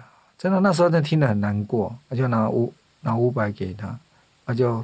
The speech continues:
跑去尿尿，应该是难过吧，我擦眼泪干嘛吧吧，然后就追出去，一直喊“爸爸桑，打炮，打炮”，他以为给他五百是要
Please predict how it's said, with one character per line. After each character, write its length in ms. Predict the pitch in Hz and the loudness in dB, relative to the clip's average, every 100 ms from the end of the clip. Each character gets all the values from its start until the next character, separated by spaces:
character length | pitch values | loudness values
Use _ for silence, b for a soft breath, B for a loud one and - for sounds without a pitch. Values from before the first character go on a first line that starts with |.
| - | -4
跑 120 | 107 | -2
去 400 | 101 131 113 123 131 | 0 0 -2 -4 -4
尿 260 | 113 110 | -2 0
尿， 320 | 110 110 - 117 131 147 | 0 -4 -6 -12 -12 -6
应 80 | 131 | 0
该 160 | 143 147 | 2 0
是 200 | 151 147 | 0 -2
难 200 | 127 113 | 0 -2
过 140 | 127 113 | 0 0
吧， 120 | 107 | -2
我 100 | 110 | -4
擦 200 | - 120 | -4 -4
眼 140 | 107 | -4
泪 100 | 110 110 | -6 -6
干 120 | 110 | -8
嘛 80 | - | -8
吧 200 | - - | -10 -10
吧， 260 | - 117 _ B B B B - | -12 -16 _ B B B B -2
然 160 | 123 | 0
后 40 | 131 | 2
就 240 | 127 123 | 2 0
追 200 | 120 123 | 0 -2
出 180 | 117 120 | 0 -2
去， 320 | 110 117 113 117 143 - | -2 -6 -6 -10 -14 -6
一 120 | 127 | -4
直 120 | 117 | -4
喊 240 | 110 110 | -6 -8
“爸 140 | 113 113 | -6 -4
爸 140 | 123 | -4
桑， 240 | 123 104 107 | -4 -6 -6
打 120 | - 110 | -8 -4
炮， 240 | 131 120 | -2 -2
打 160 | 107 101 | -4 -8
炮”， 280 | - 113 113 | -6 -6 -2
他 100 | 139 | -2
以 40 | |
为 80 | 117 | 0
给 100 | 117 | -2
他 100 | 127 | -2
五 80 | 120 | -4
百 200 | 110 101 | -4 -6
是 120 | 117 | -6
要 160 | 113 | -8